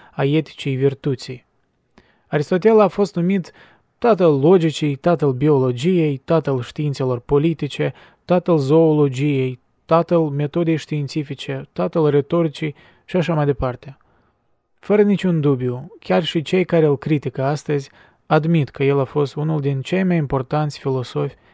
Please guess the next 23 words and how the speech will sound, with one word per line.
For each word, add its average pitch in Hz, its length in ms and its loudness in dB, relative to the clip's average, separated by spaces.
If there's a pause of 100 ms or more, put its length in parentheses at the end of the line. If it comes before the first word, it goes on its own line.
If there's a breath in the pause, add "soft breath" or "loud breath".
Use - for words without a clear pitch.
(120)
din 135 160 -2
istoria 131 460 0
omenirii. 127 580 -4 (1700)
Date 170 380 4
biografice. 143 840 2 (1800)
În 170 140 0
general, 208 440 6
detaliile 165 640 4
vieții 139 380 0
lui 139 140 2
Aristotel 160 400 0
nu 226 120 2
sunt 151 220 0
bine 135 220 0
stabilite. 139 640 -2 (320)
Biografiile 160 840 4
scrise 151 400 -2
în 135 240 -6
timpurile 139 440 -2
antice 185 440 -2
sunt 196 380 -4
adesea 180 680 -2
speculative, 170 880 -4